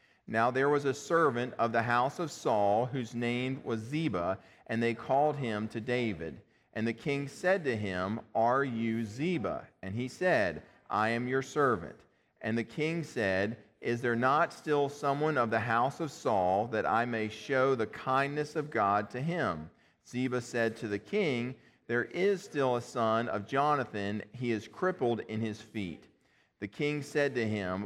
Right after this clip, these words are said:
"Where is he?" And Ziba said to the king, "He is in the house of Machir, the son of Ammiel, at Lo-debar."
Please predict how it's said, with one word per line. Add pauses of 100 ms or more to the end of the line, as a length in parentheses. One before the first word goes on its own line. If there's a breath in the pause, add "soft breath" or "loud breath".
"Where
is
he?" (380 soft breath)
And
Ziba
said
to
the
king, (100)
"He
is
in
the
house
of
Machir,
the
son
of
Ammiel,
at
Lo-debar."